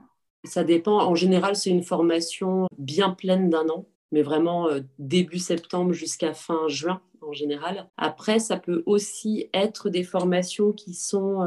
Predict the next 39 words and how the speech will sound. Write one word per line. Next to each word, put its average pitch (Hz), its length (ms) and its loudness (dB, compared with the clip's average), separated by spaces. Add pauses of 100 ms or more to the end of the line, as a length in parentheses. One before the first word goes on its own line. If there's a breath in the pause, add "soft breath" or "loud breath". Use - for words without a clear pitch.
en 156 120 0
temps 185 200 0
partiel. 185 420 -2
Donc, 165 500 -6
c'est 156 140 2
le 156 60 0
cas, 185 160 0
par 165 160 -2
exemple, 156 340 -2
de, 147 100 -2
du 135 140 -8
Café 165 260 -2
Ruisse 175 300 -2
qui - 120 -20
permet 170 360 -2
en 160 80 0
fait 160 140 -4
d'accéder, 165 760 -2
euh, 139 120 -4 (680)
enfin, 139 100 -2
quand 156 180 -2
on 160 60 0
est 156 80 6
éducateur 156 400 0
spécialisé, 156 560 -2
on 165 120 2
peut 156 140 -2
évoluer 151 480 2
avec 139 240 -4
le 139 60 -8
café 139 300 -4
Ruiz, 165 280 -4
qui - 140 -20
permet 143 340 -2
d'avoir, 147 380 -6
euh, 135 80 -14 (260)
la 151 100 0
fonction 160 340 -2
d'au-dessus. 190 520 -4